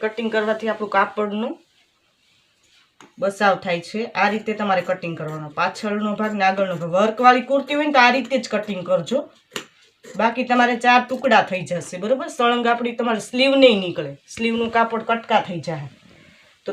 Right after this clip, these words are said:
તમારે પોણી બાયની સ્લીવ કે કરવી હોય તો પ્રોબ્લેમ થાય, બરોબર? તો આ રીતે કટિંગ કરવાનું, આગળ પાછળની કુર્તીને અલગ અલગ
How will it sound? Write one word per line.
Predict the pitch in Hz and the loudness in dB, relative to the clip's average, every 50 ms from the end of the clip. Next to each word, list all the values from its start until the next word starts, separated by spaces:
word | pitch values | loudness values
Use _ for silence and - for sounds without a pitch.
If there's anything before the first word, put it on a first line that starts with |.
| 190 202 | -2 0
તમારે | 208 220 214 214 208 - | 2 2 2 2 0 -2
પોણી | 220 226 233 240 240 240 233 233 226 233 226 214 233 | -2 -2 0 0 0 0 0 0 0 0 2 4 6
બાયની | 233 233 233 233 226 226 220 - | 6 6 6 2 0 -2 -4 -4
સ્લીવ | - 240 247 240 233 226 | -2 -2 0 0 0 0
કે | 233 226 233 | 0 2 4
કરવી | 247 247 247 254 247 | 4 4 4 4 0
હોય | 226 226 214 | -2 -2 -2
તો | 185 - 226 | 0 4 6
પ્રોબ્લેમ | 247 233 214 208 190 175 165 160 147 | 6 6 6 4 -2 -2 -4 -4 -8
થાય, | 147 165 147 - - _ _ _ _ - | -10 -12 -14 -14 -18 _ _ _ _ -4
બરોબર? | 208 226 247 - - - - | -2 0 0 0 0 0 2
તો | - 226 247 | 6 8 8
આ | 262 254 | 8 8
રીતે | 262 - 254 240 233 226 | 6 2 0 0 0 -2
કટિંગ | 220 - 208 190 180 180 | -4 -4 -4 -4 -2 -4
કરવાનું, | 160 160 160 151 151 143 - _ _ - - _ _ _ _ _ _ _ _ _ | -2 -4 -4 -6 -8 -12 -16 _ _ -20 -20 _ _ _ _ _ _ _ _ _
આગળ | - 208 220 208 240 233 233 233 | 2 2 4 6 6 4 4 4
પાછળની | 240 240 233 - 262 247 240 240 240 233 240 | 4 2 2 2 -2 -4 -2 -2 -2 -2 -2
કુર્તીને | 240 233 - 247 247 233 226 233 | -2 -2 0 0 0 0 2 2
અલગ | 233 220 - 196 190 | 2 2 2 0 0
અલગ | 185 175 160 | -2 -2 -2